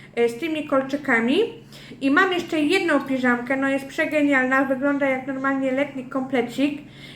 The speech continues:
I tu macie zdjęcie. I to zdjęcie było robione,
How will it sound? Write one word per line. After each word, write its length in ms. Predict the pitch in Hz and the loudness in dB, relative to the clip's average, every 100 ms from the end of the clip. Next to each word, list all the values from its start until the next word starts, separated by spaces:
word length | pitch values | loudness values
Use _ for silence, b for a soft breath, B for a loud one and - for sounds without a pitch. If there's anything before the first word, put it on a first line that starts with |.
| B | B
I 240 | 262 269 269 | 0 0 0
tu 100 | 311 | 0
macie 320 | 294 294 262 | 0 0 -2
zdjęcie. 760 | 247 269 254 247 - 233 269 294 B B B | -2 -2 0 0 2 2 2 -2 B B B
I 80 | 254 | -8
to 140 | 247 | -4
zdjęcie 340 | 320 330 311 311 | -2 -2 -4 -4
było 300 | 277 285 285 | 0 4 4
robione, 380 | 262 294 302 | 4 0 -2